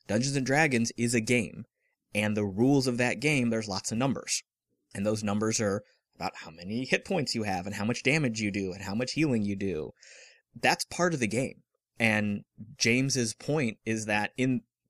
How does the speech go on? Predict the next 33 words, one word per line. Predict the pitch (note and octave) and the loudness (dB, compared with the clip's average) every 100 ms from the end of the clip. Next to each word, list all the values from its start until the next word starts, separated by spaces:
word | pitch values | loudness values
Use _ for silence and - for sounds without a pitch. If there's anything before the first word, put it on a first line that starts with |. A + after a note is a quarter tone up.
| _ | _
when | A2+ A#2 | -2 0
we're | A#2+ | 0
talking | - C3+ B2+ A#2 | 0 -4 -2 -4
specifically | - A#2 C3+ B2 A#2+ | -2 -2 -2 -4 -2
about | A2 G#2 G2+ G#2+ | 0 0 0 -2
the | G#2+ | -4
numbers | G#2 A#2 A#2 G#2+ G#2 - - - - | 0 2 2 2 -2 -6 -12 -20 -4
that | G#2+ - | -4 -4
run | G#2 G#2 A2+ A2 | -4 0 2 0
these | G#2+ G#2 - | 0 -2 -4
characters | A2+ A2 - G2 F#2+ | -2 -2 -4 -6 -6
we're | G2+ | -8
playing | - G#2+ G#2 | -4 -2 -2
pretend | F#2+ - G#2 A2+ | -6 -6 -2 0
with, | D3 F3 - - _ _ _ _ _ _ _ | 2 0 -2 -18 _ _ _ _ _ _ _
you | G#2+ A#2+ | 2 4
need | B2 B2+ A#2 | 6 4 2
to | A2 G#2 _ _ _ _ _ _ | -2 -6 _ _ _ _ _ _
acknowledge | B2+ B2 A2+ B2+ B2+ A2+ A#2 | 2 4 2 4 4 0 0
those | G#2+ G#2 | -2 0
numbers | G#2+ G#2+ G2+ G2 | -2 -2 -2 -4
at | F#2+ | -6
the | - | -10
table. | - G2 - - _ _ _ - | -4 -4 -6 -18 _ _ _ -2
And | A2 A#2 A#2+ _ - | 0 2 0 _ -4
sure, | - A#3 - | 2 2 2
that | A2+ B2+ | 2 4
is | B2 - | 2 -2
a, | - - _ _ - | -8 -8 _ _ 2
a | A2+ | 4
level | A2+ A2+ A2+ B2 B2+ | 4 2 2 2 0
of | A#2+ | 0
metagaming, | A#2 C3 D3 A2 F2+ F2 G2 | 0 0 0 -4 -6 -8 -12